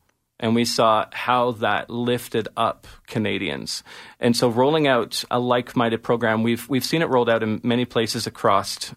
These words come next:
uh, Canada, and it being very successful. So the format's already there. We just need to fund it and, and, uh, implement it.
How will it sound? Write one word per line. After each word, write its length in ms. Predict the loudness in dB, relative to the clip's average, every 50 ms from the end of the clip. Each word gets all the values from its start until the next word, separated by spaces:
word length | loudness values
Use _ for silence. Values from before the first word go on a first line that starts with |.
| -6
uh, 380 | -2 0 0 0 -2 -2 -6 -10 -12 -12
Canada, 440 | -6 -2 0 0 0 0 0 -2 -4 -8 -14 -20 -20 -16 -6
and 140 | -2 0 0
it 120 | 0 0 0
being 280 | 0 2 2 2 2
very 260 | 2 2 2 2 2
successful. 720 | 0 -4 -6 -4 -2 -2 -2 -2 0 -2 -2 -2 0 -2 -4
So 400 | -4 -2 0 2 2 2 2 -2 -4 -10 -6 -4
the 80 | -4 0
format's 440 | 2 2 4 4 4 2 2 2 2
already 240 | 2 2 2 0
there. 460 | 0 0 0 0 2 0 0 -2 -4 -4
We 160 | -2 -2 -2
just 280 | 0 0 -2 -4 -2 0
need 260 | 0 0 0 -2 -2
to 300 | -2 -2 -2 -2 -2 -6
fund 360 | -8 -4 -2 0 0 2 2
it 140 | 0 0 2
and, 220 | 0 0 -2 -2 -4
and, 420 | -2 -2 0 0 0 -2 -4 -4 -4
uh, 120 | -4 -4 -2 -2
implement 500 | -2 -2 0 0 0 0 -2 -4 -6 -6
it. 160 | -6 -8